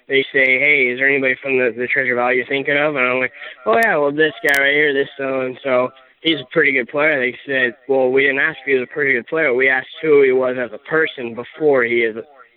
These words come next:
as a player." So that's the thing that, that really drawed me in, is they asked me, "What are you like as a, as a player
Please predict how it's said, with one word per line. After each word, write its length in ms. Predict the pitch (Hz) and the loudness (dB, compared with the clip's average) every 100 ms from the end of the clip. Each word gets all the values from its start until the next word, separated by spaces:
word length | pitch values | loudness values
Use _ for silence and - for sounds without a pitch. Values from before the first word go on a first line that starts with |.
| _ | _
as 180 | 117 120 | -2 -2
a 60 | 107 | -4
player." 500 | - 139 123 92 76 - _ _ - _ | -6 0 0 0 -6 -18 _ _ -20 _
So 160 | 160 135 | -2 2
that's 200 | 139 139 147 | 2 0 -6
the 80 | |
thing 220 | 123 131 127 | -4 -2 0
that, 140 | 117 | 0
that 200 | 123 117 | -2 -2
really 240 | 131 127 | -2 -2
drawed 280 | 123 123 117 | 0 -2 -2
me 120 | 131 | -2
in, 100 | 131 | -2
is 160 | 117 113 | -4 -2
they 180 | 131 147 | 0 2
asked 280 | 143 127 - | 0 -2 -6
me, 340 | 151 151 120 - - _ _ 185 | -2 -2 -2 -8 -20 _ _ -10
"What 200 | - 170 | 0 2
are 100 | 190 | 4
you 480 | 190 147 156 151 175 | 2 -2 -8 -2 -2
like 220 | 147 135 139 | 0 -4 -4
as 160 | 139 | -4
a, 200 | 123 113 | -4 -4
as 120 | 135 | -4
a 80 | 120 | -4
player 540 | - 147 139 123 117 | -8 -4 0 0 0